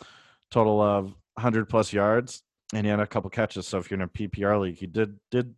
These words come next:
net you fourteen points. My Survivor League pick crashed and burned. Uh, I did pick the Patriots.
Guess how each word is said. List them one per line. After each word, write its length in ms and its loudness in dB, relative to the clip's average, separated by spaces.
net 240 0
you 80 -2
fourteen 420 -6
points. 420 -8
My 120 8
Survivor 400 6
League 200 0
pick 400 6
crashed 340 4
and 160 -4
burned. 460 -2
Uh, 240 0
I 120 0
did 260 -4
pick 200 0
the 60 -20
Patriots. 760 -2